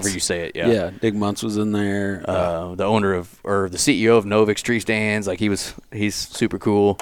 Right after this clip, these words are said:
Speaker 1: Yeah.
Speaker 2: Um, Aaron
Speaker 1: The f-,
Speaker 2: Blicey with the
Speaker 1: yeah,
Speaker 2: Fall
Speaker 1: the Fall.
Speaker 2: podcast.
Speaker 1: His
Speaker 2: Any-,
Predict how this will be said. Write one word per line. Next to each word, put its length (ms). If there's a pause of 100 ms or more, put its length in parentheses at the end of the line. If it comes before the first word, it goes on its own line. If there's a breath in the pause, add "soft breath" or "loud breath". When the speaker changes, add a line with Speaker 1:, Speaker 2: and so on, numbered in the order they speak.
(100)
Speaker 1:
Yeah. 340
Speaker 2:
Um, 480 (380 soft breath)
Aaron 180
Speaker 1:
The 0
f-, 20
Speaker 2:
Blicey 360
with 120
the 80
Speaker 1:
yeah, 120
Speaker 2:
Fall 140
Speaker 1:
the 40
Fall. 120 (200)
Speaker 2:
podcast. 540 (580 soft breath)
Speaker 1:
His 140
Speaker 2:
Any-, 260